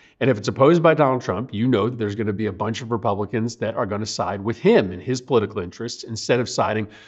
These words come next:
with what's good for the country. So this is not an unexpected position to be in,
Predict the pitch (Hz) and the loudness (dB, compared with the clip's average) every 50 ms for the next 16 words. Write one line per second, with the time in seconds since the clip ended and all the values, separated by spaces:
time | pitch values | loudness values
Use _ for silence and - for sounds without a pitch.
0 | - _ - 127 120 117 127 117 110 107 - - 113 101 95 101 - - 104 98 | -20 _ 0 0 0 2 4 2 2 2 0 0 0 0 0 -2 -4 -4 -2 -2
1 | 95 95 110 - 190 190 185 - - - - - - - - _ _ - - - | -2 -4 -2 2 2 2 2 0 -4 -12 -12 -14 -20 -20 -20 _ _ 0 4 6
2 | 180 156 151 151 - - 165 156 139 143 165 160 165 175 143 120 156 165 196 247 | 8 8 6 4 -2 -4 -2 2 4 6 6 6 4 4 2 4 4 6 6 6
3 | 254 185 131 - - - 151 156 151 143 - - - - 127 120 - - 123 98 | 6 6 4 2 2 4 4 6 6 4 2 0 0 0 0 0 0 -4 -6 -6
4 | - 123 101 92 107 113 104 - - - 110 101 104 95 101 - 107 98 95 95 | -6 -6 -4 -2 -2 -2 -2 -2 -2 -2 -2 -2 -2 -4 -4 -4 -2 -2 -2 -2
5 | 110 - 110 98 - 151 190 220 226 214 120 92 82 80 - 151 | -4 -6 -4 0 2 4 6 6 6 4 2 0 -6 -8 -10 -10